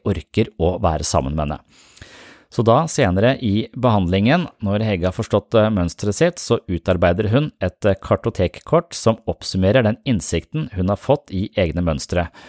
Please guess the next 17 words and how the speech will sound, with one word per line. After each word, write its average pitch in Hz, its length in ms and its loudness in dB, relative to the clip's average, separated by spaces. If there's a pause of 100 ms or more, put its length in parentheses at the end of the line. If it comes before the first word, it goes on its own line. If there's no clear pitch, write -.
(400)
Og 92 120 -2
det 117 80 4
er 123 180 4
altså 98 160 0
da 98 140 6
en 101 80 0
terapiform 110 600 0
som 107 240 0
baserer 90 320 2
seg 110 180 0
på 117 80 0
denne 92 200 0
skjematerapien 87 880 -4
til 98 120 0
Jung 82 260 0
og 98 120 -4
Klosko. - 380 -4